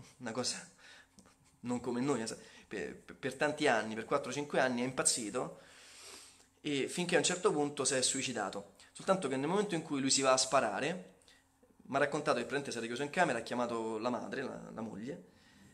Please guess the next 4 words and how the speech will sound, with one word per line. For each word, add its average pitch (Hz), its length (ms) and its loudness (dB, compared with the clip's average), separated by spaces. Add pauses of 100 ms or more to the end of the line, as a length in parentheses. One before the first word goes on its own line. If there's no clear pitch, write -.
(140)
e 104 1300 -10 (800)
lui 160 280 4
s-, - 140 -8 (340)
aveva 120 640 0